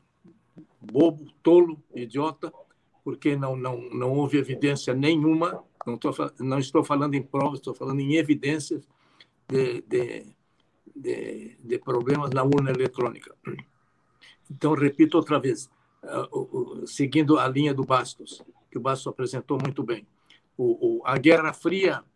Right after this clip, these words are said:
foi o que, em mil novecentos e sessenta e um, originou o veto dos ministros militares, que na época, época eram ministros, não eram comandantes como hoje, eram mais do que comandantes, comandavam os comandos.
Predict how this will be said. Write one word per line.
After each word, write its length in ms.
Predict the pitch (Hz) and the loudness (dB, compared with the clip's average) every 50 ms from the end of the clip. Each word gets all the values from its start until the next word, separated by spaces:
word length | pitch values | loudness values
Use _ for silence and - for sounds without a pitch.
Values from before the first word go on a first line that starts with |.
| _ _ _ _ _ _ _ | _ _ _ _ _ _ _
foi 380 | _ - - 151 156 156 151 147 | _ -6 0 4 4 6 4 4
o 60 | 139 | 0
que, 380 | 135 - - 151 151 151 147 _ _ | -6 0 2 2 2 0 -4 _ _
em 260 | - 139 139 139 135 135 - | -10 -8 -8 -8 -10 -8 -6
mil 240 | 135 139 139 151 | -2 0 0 0
novecentos 540 | 147 147 143 131 117 - - 147 143 131 - | 0 -2 -4 -6 -8 -4 -2 -2 -2 -2 -4
e 40 | - | -10
sessenta 500 | - - 135 123 - - 143 135 - 139 | -6 -4 -4 -4 -2 -2 -4 -2 0 0
e 120 | 120 123 | 0 0
um, 160 | 139 151 160 156 _ _ _ _ _ _ | 0 -2 -2 -2 _ _ _ _ _ _
originou 580 | - 135 139 131 139 135 127 143 139 151 156 143 | -2 -2 0 0 0 0 2 2 4 6 4 4
o 40 | |
veto 580 | 123 - - 147 160 160 - - _ - 101 - _ _ _ _ _ _ _ _ _ _ _ _ _ _ _ _ _ - - - _ | 4 0 4 4 4 4 4 0 _ -12 -12 -12 _ _ _ _ _ _ _ _ _ _ _ _ _ _ _ _ _ -20 -20 -20 _
dos 460 | - 110 110 127 131 131 120 117 - | -18 -10 -6 -4 -2 -2 -2 -4 -4
ministros 540 | - 127 127 127 131 147 156 151 - 127 110 | -6 -4 -4 -2 0 0 0 -2 -4 -8 -6
militares, 640 | 127 135 135 120 117 - - 139 147 156 156 151 - | -4 -4 -2 -4 -4 -2 0 0 0 0 -2 -6 -10
que 100 | _ - | _ -8
na 120 | 131 127 131 | -6 -4 -4
época, 320 | 135 - - - - - - _ - - - - - _ _ _ 156 | -6 -6 -8 -14 -18 -18 -20 _ -20 -20 -20 -20 -20 _ _ _ -8
época 400 | 143 127 127 127 - - - 120 | -6 -6 -6 -6 -10 -10 -6 -6
eram 140 | 120 117 120 | -6 -6 -8
ministros, 760 | 113 117 117 120 120 123 143 147 147 - - - - - - | -8 -6 -6 -4 -2 0 0 -2 -2 -4 -10 -10 -10 -14 -14
não 220 | - 113 113 120 | -12 -10 -6 -6
eram 180 | 123 123 123 117 | -6 -6 -6 -8
comandantes 640 | - - - 113 117 120 110 117 127 127 117 - | -8 -10 -8 -8 -8 -8 -6 -6 -6 -6 -6 -10
como 340 | - - 120 110 113 120 135 | -10 -10 -8 -6 -6 -4 -4
hoje, 220 | 139 131 139 311 - _ _ _ _ _ _ _ _ | -4 -4 -6 -12 -16 _ _ _ _ _ _ _ _
eram 160 | - 120 123 | -8 -8 -6
mais 300 | 113 139 151 160 143 117 | 0 2 2 2 2 -2
do 80 | 120 110 | -6 -10
que 120 | - 120 | -10 -12
comandantes, 640 | - - 123 117 117 113 113 117 123 120 110 - - | -6 -6 -6 -6 -6 -8 -4 -4 -4 -4 -6 -10 -12
comandavam 640 | - - 117 120 123 113 110 131 139 143 143 151 151 - | -10 -8 -6 -6 -8 -6 -2 -2 -2 0 -2 -4 -6 -6
os 200 | 131 120 - - | -8 -8 -8 -6
comandos. 680 | - 143 127 131 127 131 139 135 - - - - - _ | -6 -4 -4 -2 -2 -2 -2 -2 -4 -10 -20 -20 -20 _